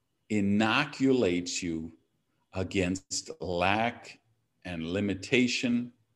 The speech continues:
and suffering. And that's why I open with the, the concept that some of you watching this are,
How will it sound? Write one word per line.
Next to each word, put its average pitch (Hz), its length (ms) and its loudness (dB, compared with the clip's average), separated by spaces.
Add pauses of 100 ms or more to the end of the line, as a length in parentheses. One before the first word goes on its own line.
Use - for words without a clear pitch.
(760)
and 90 140 -8
suffering. - 560 -2 (2500)
And 139 100 4
that's 214 240 0
why 190 340 -2
I 143 260 2
open 147 440 6
with 131 240 6
the, 113 580 4 (280)
the 117 160 0
concept 139 640 0
that 113 160 2
some 151 320 4
of 135 180 2
you 123 140 8
watching 123 500 2
this 90 240 -2
are, 98 540 0